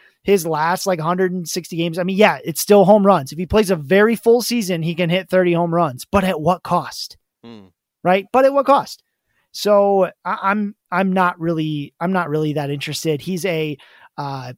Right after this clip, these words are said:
Speaker 1: he's a guy that you pick him because you didn't get enough power elsewhere, and you just have to eat the batting average loss.
Speaker 2: Yeah, don't bother. Just
Speaker 1: No,
Speaker 2: don't
Speaker 1: that,
Speaker 2: bother.
Speaker 1: that's, that's a pivot. You, you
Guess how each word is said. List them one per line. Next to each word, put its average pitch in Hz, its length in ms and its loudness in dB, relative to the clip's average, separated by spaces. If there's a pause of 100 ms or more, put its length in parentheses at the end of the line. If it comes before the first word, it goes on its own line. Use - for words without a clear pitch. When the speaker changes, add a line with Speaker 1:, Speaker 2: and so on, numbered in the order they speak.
(840)
Speaker 1:
he's 226 220 -2
a 262 60 -2
guy 202 240 2
that 180 300 2
you 160 140 -6
pick - 220 -2
him 196 140 2
because 170 480 0
you 165 300 -6 (340)
didn't 202 280 0
get 185 120 2
enough 185 260 0
power 185 380 2
elsewhere, 165 680 0
and 165 140 -6
you 165 80 -4
just 156 220 -4
have 165 160 -4
to 160 200 -2 (140)
eat 170 240 -8
the 165 80 -2
batting 147 360 -4
average 123 300 -14
loss. - 460 -18 (220)
Speaker 2:
Yeah, 117 240 -16
don't 120 200 -14
bother. 92 360 -20 (220)
Just - 260 -20
Speaker 1:
No, 151 60 -8
Speaker 2:
don't 160 120 -10 (120)
Speaker 1:
that, - 0 -
Speaker 2:
bother. 208 120 0
Speaker 1:
that's, 226 260 0 (240)
that's 247 200 0
a 240 40 -2
pivot. 160 460 -4
You, 196 140 -12
you 233 60 -8